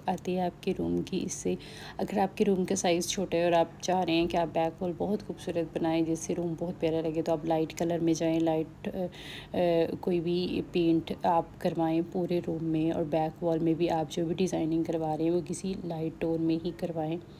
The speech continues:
और lights आप ज़्यादा यूज़ करें, back पे चाहे तो आप जो भी designing करवा रहे हैं आप उस पे भी, अ, LED lights वगैरह यूज़ करें,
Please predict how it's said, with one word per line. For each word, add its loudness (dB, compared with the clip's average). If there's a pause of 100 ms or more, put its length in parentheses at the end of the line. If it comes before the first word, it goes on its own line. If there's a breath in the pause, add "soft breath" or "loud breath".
(580 loud breath)
और 4
lights 4
आप 0
ज़्यादा 2
यूज़ 0
करें, 0
back 2
पे -6
चाहे 0
तो -4
आप -2
जो 0
भी -4
designing 0
करवा -2
रहे -2
हैं 0 (400 loud breath)
आप -2 (120)
उस -8
पे 0
भी, 2 (140)
अ, -6 (440)
LED 2
lights 4
वगैरह 2
यूज़ 0
करें, 0